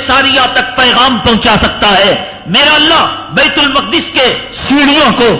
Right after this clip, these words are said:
اور اس کی کھڑکیوں اور دروازوں کو لائیو ٹیلی کاسٹ کر سکتا ہے، میرا اللہ جسم کی اور بسترے کی گرمی جانے سے پہلے راکٹ کی تیز رفتاری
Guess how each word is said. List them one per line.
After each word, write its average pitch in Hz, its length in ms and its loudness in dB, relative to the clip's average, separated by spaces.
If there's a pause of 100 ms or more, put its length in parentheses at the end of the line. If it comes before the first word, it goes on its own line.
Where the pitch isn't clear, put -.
(300)
اور 285 60 2
اس 277 200 0
کی 277 100 -2 (120)
کھڑکیوں 294 380 0
اور 269 80 2 (100)
دروازوں 262 560 2
کو 240 80 2 (460)
لائیو 339 260 2
ٹیلی 269 260 0
کاسٹ 247 360 0
کر 233 200 2
سکتا 226 380 0
ہے، 226 100 2 (480)
میرا 320 220 -2
اللہ 320 300 -2 (460)
جسم 311 360 -4
کی 277 160 -4 (480)
اور 330 120 2 (1000)
بسترے 285 500 0
کی 233 180 0 (320)
گرمی 285 360 2
جانے 285 280 2 (100)
سے 285 160 0
پہلے 285 320 2 (440)
راکٹ 277 400 0
کی 285 100 0 (140)
تیز 285 320 2
رفتاری 262 400 2